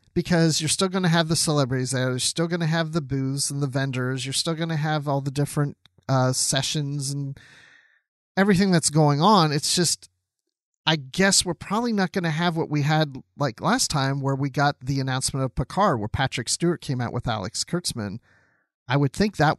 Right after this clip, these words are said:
was something that C B S was behind, and we probably won't get that at these conventions anymore.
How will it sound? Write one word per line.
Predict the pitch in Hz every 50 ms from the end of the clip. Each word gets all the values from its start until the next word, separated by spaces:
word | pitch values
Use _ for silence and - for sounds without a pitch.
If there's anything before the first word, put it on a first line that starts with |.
| -
was | - 123 117 113
something | 117 - - 147 135 - 139 123
that | 117 80 -
C | - - - 123
B | 110 120 127
S | 147 143 - -
was | 120 117
behind, | 117 - - - 123 113 113 107 117 113 107
and | 107 113 113
we | 120
probably | - - 139 143 147
won't | 135 135 139 139 -
get | - 139 - -
that | - 113 101 92 -
at | - 117 -
these | - 117 110 -
conventions | - - 123 113 131 127 127 - 101 78 -
anymore. | 62 62 57 58 62 50 - 123